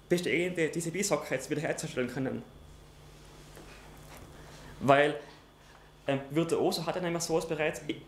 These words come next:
im Kernel, also Live-Migration von Prozessen im Kernel, aber da, da meinten dann die, die Kernel-Entwickler, "Nö, das wollen sie nicht im Kernel haben, no way." Und jemand dann gesagt, "Ja, ähm,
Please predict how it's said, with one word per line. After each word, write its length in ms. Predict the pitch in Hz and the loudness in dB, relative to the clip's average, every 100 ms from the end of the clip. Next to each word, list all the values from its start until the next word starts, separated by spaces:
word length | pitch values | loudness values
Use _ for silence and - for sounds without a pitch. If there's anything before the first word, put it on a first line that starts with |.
| - | 4
im 200 | 170 196 | 4 4
Kernel, 440 | - 151 170 160 175 | 2 0 0 0 0
also 280 | 156 151 147 - | 0 0 -2 0
Live-Migration 680 | 113 180 185 170 - 175 | 2 2 0 -4 0 -2
von 220 | 170 160 143 | 0 0 0
Prozessen 500 | 143 175 185 165 139 | 0 0 0 -2 -4
im 80 | |
Kernel, 460 | 139 160 170 185 123 | -2 2 2 2 2
aber 240 | 123 143 - | 0 -2 -6
da, 220 | 139 151 147 | -4 -4 0
da 80 | 143 | 2
meinten 240 | 151 156 | 2 2
dann 200 | 143 147 | 0 0
die, 100 | 151 | -2
die 200 | - 147 | -4 -6
Kernel-Entwickler, 600 | 156 175 180 156 160 143 | 0 2 2 0 0 0
"Nö, 260 | 135 160 180 - - - - - | 4 4 4 -2 -16 -20 -20 -6
das 140 | 147 139 | 0 4
wollen 160 | 165 | 4
sie 60 | 165 | 4
nicht 140 | 170 | -2
im 100 | 143 | -2
Kernel 280 | 151 190 185 | 0 2 2
haben, 280 | 180 185 147 | 2 2 2
no 160 | 170 | 4
way." 240 | 139 180 226 - - - - - - - - | 4 4 2 -6 -18 -20 -20 -20 -20 -2 4
Und 120 | 156 | 6
jemand 240 | 180 180 | 6 4
dann 80 | 170 | 0
gesagt, 200 | 165 160 | 0 2
"Ja, 340 | 131 175 196 - | 4 4 2 2
ähm, 200 | 151 | 0